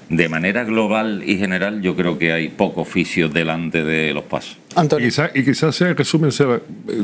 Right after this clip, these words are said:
Speaker 3: estoy de acuerdo en lo que estás diciendo ahora, Miguel Ángel. ¿Por qué vamos a poner foco en lo que, en lo que, entre comillas, puede ser lo malo, lo más feo, lo más desagradable de este mundillo?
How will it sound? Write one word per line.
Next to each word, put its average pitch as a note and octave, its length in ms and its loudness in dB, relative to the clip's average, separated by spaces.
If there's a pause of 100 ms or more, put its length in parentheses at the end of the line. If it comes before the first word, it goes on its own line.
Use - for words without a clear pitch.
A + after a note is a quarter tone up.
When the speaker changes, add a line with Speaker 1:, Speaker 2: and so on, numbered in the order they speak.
(280)
Speaker 3:
estoy - 160 4
de C#3 60 4
acuerdo A#2+ 220 2
en A#2+ 80 4
lo A2+ 80 2
que G#2+ 140 2
estás G#2+ 180 0
diciendo A2 300 2
ahora, G#2+ 100 2
Miguel C3+ 200 2
Ángel. G2 160 0 (1080)
¿Por A2 160 6
qué G#2 60 2
vamos C#3+ 240 4
a - 20 -4
poner C3+ 220 2
foco C3+ 380 2
en B2 160 6
lo A#2+ 140 4
que, A#2+ 340 2 (720)
en G2 100 2
lo F#2+ 120 4
que, F#2+ 60 2
entre G2+ 460 2
comillas, A#2 540 2
puede A2 220 4
ser G#2+ 260 2
lo F#2 180 2
malo, A2+ 540 2
lo G2+ 120 2
más F#2+ 200 0
feo, A#2 400 2
lo G#2 100 2
más G2 160 0
desagradable G#2+ 680 2
de G#2+ 80 4
este F#2+ 120 -4
mundillo? G#2+ 300 4